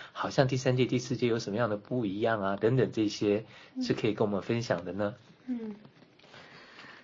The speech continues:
Speaker 2: 深圳大会就像一个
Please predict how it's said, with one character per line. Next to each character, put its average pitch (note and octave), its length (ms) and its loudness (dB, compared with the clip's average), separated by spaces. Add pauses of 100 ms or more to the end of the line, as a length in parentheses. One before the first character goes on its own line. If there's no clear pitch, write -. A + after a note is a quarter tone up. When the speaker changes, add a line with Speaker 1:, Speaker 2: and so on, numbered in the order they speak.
(140)
Speaker 2:
深 C#4 280 2
圳 C4 220 2
大 B3+ 160 2
会 A#3+ 260 4
就 A3+ 160 2
像 A3 360 2
一 G3 160 -2
个 F#3+ 640 -2